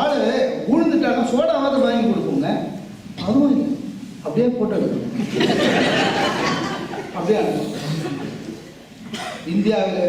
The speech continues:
தமிழகத்திலே ஒரு ஆள் வந்து தற்கொலை பண்ணிக்கிறத டைரக்டா வச்சுட்டு தற்கொலை பண்ணிருந்தாங்க. நம்ப மாட்டீங்க, ரெண்டாயிரத்தி ஐந்நூறு பேர் லைவா பார்த்துருக்கோம். அந்த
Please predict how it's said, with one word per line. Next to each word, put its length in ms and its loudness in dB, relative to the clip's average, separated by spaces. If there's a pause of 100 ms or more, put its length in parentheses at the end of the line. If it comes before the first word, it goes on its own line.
(140)
தமிழகத்திலே 560 2 (160)
ஒரு 180 2
ஆள் 160 2
வந்து 240 0 (600)
தற்கொலை 400 2 (100)
பண்ணிக்கிறத 560 -2 (1040)
டைரக்டா 480 0
வச்சுட்டு 380 -4
தற்கொலை 340 -4
பண்ணிருந்தாங்க. 440 -2 (480)
நம்ப 140 -2 (100)
மாட்டீங்க, 300 -2 (100)
ரெண்டாயிரத்தி 380 0
ஐந்நூறு 240 -2
பேர் 160 0
லைவா 260 2
பார்த்துருக்கோம். 460 -4 (1120)
அந்த 120 -4